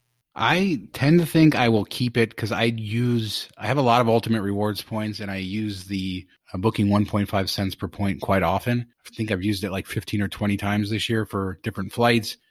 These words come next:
I've even done activities with it and stuff like that. I will have to kinda look in. I'm really hoping, you know, at least the travel credit goes up a little bit, like that rumor is true, because then that would offset it a little bit.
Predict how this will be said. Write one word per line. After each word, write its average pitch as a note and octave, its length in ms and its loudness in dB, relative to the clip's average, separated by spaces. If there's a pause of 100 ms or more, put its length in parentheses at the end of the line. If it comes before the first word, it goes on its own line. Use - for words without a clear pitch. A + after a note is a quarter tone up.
(160)
I've G#2 120 -4
even G#2 160 0
done F#2 160 0
activities G#2+ 560 0
with G#2 160 -2
it A2 80 0
and F#2+ 100 -6
stuff - 240 -6
like F#2 160 -4
that. G2+ 240 0 (140)
I A2+ 60 0
will F3 140 8
have D3 100 4
to C3+ 80 0
kinda A2+ 260 2
look A#2+ 300 2
in. G2+ 260 2 (280)
I'm A#2+ 120 4
really E3 180 8
hoping, B2 600 4 (160)
you B2 100 -2
know, A#2 60 0
at G#2+ 160 -4
least B2+ 200 -2
the A#2 60 -4
travel A#2 300 2
credit A2+ 220 2
goes G#2+ 200 2
up A2+ 140 2
a G2+ 40 -2
little A2 220 2
bit, A#2 160 4
like G2+ 200 0
that G#2 180 2
rumor A2 280 2
is G#2+ 100 0
true, A2+ 240 0
because G2 260 -2
then G2 160 -4
that G2+ 120 -4
would F#2+ 120 -8
offset G2+ 320 -4
it F2+ 80 -4
a F#2 60 -4
little G2 180 -2
bit. G2+ 180 -4